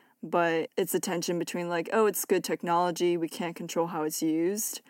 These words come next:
to, well, I guess in this case, it would be like, you can control how it's used if you just don't enter the market. And I think you could argue it both ways, right?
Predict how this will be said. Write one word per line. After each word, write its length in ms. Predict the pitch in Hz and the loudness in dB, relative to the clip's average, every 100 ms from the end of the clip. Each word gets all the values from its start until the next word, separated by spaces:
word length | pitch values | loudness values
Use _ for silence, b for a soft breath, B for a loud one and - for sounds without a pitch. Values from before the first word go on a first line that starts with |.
| b | b
to, 840 | - 196 175 170 165 160 156 151 165 _ _ - | -2 2 4 4 2 0 -2 -4 -8 _ _ 2
well, 140 | 202 | 4
I 120 | 190 | 6
guess 240 | 202 208 190 | 4 2 0
in 120 | 175 | 0
this 180 | 185 - | 0 0
case, 320 | 180 170 180 | 0 0 2
it 40 | |
would 140 | 175 - | 2 2
be 140 | 175 | 2
like, 340 | 165 156 160 | 2 0 -2
you 140 | - 180 | -6 -4
can 160 | 185 | -2
control 320 | 175 175 180 175 | -2 0 0 2
how 120 | 160 | 2
it's 160 | 160 196 | 0 0
used 200 | 185 160 | 0 0
if 140 | - | -2
you 80 | 165 | -2
just 240 | 165 - | -2 -2
don't 220 | 175 165 | 0 0
enter 220 | 160 160 156 | -4 -6 -6
the 140 | 147 143 | -6 -6
market. 460 | 170 214 226 247 - B B | 0 2 2 0 -6 B B
And 100 | 170 | -6
I 60 | |
think 240 | 170 180 165 | -2 -2 -2
you 80 | 156 | -2
could 100 | - | -2
argue 300 | 160 160 160 | 0 0 -2
it 80 | |
both 260 | 165 156 - | -2 -4 -4
ways, 320 | 147 - - | -6 -4 -6
right? 320 | 151 135 - | -6 -6 -8